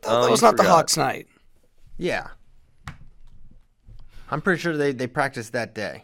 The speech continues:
Speaker 3: They're just like, "Ah, it's fine."
Speaker 1: But seriously, how did he lose to them two dudes at, uh, maybe, maybe this was like his, uh,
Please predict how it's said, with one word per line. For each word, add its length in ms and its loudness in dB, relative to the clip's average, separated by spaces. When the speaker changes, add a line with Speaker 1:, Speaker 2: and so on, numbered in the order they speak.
Speaker 3:
They're 100 -16
just 120 -18
like, 80 -14
"Ah, 160 -10
it's 120 -18
fine." 280 -18
Speaker 1:
But 100 -4
seriously, 360 2
how 140 4
did 100 -2
he 60 -4
lose 260 -2
to 40 -4
them 220 0
two 180 -2
dudes 360 -2
at, 200 2
uh, 480 2
maybe, 500 2
maybe 320 2
this 160 2
was 80 -2
like 180 4
his, 300 -2
uh, 280 2